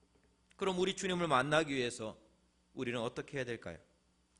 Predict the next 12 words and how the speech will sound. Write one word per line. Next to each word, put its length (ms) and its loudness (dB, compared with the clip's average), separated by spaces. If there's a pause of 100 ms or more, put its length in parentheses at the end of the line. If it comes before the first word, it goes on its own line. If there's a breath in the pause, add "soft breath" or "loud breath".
(320 soft breath)
가만히 380 2
있으면 500 -2 (200)
만나질까요? 800 -6 (760)
아닙니다. 500 -10 (720)
수고하고 840 2 (300)
애써야 460 0
합니다. 320 -8 (840)
만남을 580 6
위한 340 8 (340)
멈춤이 840 0
있어야 400 -2
합니다. 320 -6